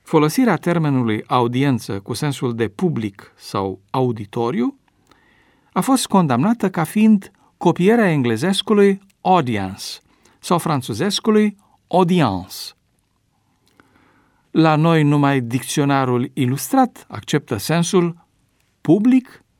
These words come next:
sau auditoriu la o conferință, la un curs, la un concert, et cetera, sau număr calculat de persoane care urmăresc un anumit post sau o anumită emisiune de radio sau de televiziune.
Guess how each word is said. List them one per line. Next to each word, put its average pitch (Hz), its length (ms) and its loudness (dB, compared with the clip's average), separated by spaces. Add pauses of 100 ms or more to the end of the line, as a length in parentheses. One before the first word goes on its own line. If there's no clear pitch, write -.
sau 175 480 0
auditoriu 156 1040 2
la 120 180 -2
o 104 140 -2
conferință, 147 800 0
la 113 160 -4
un 104 180 -4
curs, - 400 -4
la 131 120 -6
un 120 120 -4
concert, 104 600 -10
et - 180 -10
cetera, 110 440 -6 (440)
sau 226 360 2
număr 226 400 4
calculat 151 640 -4
de 117 120 -2
persoane 240 520 2 (440)
care 269 200 -2
urmăresc 185 640 0
un 175 80 -2
anumit 151 440 -2
post 226 400 -2
sau 123 600 -2 (180)
o - 100 -4
anumită 151 320 2
emisiune 120 540 -2
de 104 100 -4
radio 196 600 0
sau - 240 -8
de 156 120 -4
televiziune. 117 840 -8